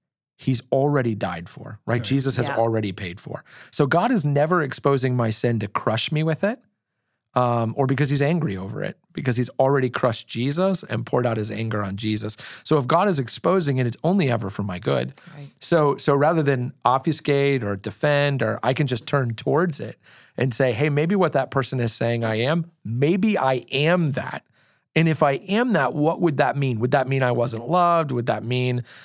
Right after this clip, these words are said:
Speaker 1: I wasn't accepted? Would that mean, well, no, it wouldn't mean those things. Okay, well, then maybe I ought to just consider that that's true. And if that is true, how do I fix that? And, and the more I've been able to do that, I think the quicker I've been able to repent.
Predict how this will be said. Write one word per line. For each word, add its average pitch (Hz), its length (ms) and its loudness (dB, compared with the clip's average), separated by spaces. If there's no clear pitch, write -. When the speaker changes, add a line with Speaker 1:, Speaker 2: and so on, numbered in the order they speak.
Speaker 1:
I 110 100 4
wasn't 113 320 0
accepted? 151 680 0
Would 120 160 -2
that 123 180 0
mean, 131 240 0
well, 139 80 2
no, 151 160 2
it 151 40 0
wouldn't 165 200 0
mean 120 140 -2
those 104 180 -6
things. 104 300 -8
Okay, 123 320 0
well, 131 60 0
then 147 140 2
maybe 185 160 4
I 180 80 4
ought - 40 4
to 151 80 0
just 135 200 -4
consider 143 420 0
that 131 160 -2
that's 104 240 0
true. 127 640 -2
And 147 100 0
if 143 100 0
that 139 200 0
is 240 300 0
true, 120 540 -2
how 156 180 2
do 147 100 4
I 120 100 0
fix - 460 -6
that? 123 260 -2
And, 143 200 -4
and 151 160 0
the 156 100 2
more 175 240 2
I've 170 140 2
been 147 100 2
able 135 100 2
to 127 60 -2
do 151 140 0
that, 175 100 2
I 131 60 0
think 123 140 -4
the 120 80 0
quicker 147 420 0
I've 135 160 0
been 131 80 0
able 123 180 0
to 120 100 0
repent. 131 540 -4